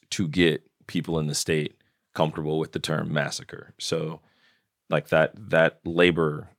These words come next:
had to originate elsewhere. That energy had to liber-, uh, to originate elsewhere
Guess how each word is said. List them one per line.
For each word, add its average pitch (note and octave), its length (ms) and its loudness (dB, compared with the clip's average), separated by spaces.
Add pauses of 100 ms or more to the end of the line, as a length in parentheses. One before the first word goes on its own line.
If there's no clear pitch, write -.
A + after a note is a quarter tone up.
had D#2+ 280 2
to E2 80 0
originate D#2 500 0
elsewhere. F2 480 4
That E2 180 -4
energy E2 300 -2
had D#2+ 160 -4
to E2+ 80 -8
liber-, E2+ 400 -10
uh, E2 240 -10
to E2 360 -10
originate E2 460 -4
elsewhere D#2 500 -4